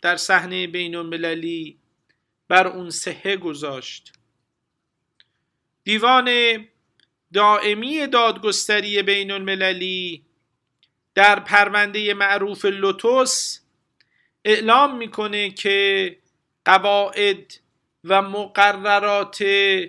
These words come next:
حقوقی حاکم بر روابط کشورها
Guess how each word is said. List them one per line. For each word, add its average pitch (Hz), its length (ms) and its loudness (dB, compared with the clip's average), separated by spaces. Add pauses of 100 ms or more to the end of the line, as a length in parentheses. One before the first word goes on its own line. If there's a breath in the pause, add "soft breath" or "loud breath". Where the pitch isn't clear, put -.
(400)
حقوقی 208 720 -4
حاکم 190 1000 0 (1080)
بر 190 180 6
روابط 208 760 2
کشورها 202 1160 0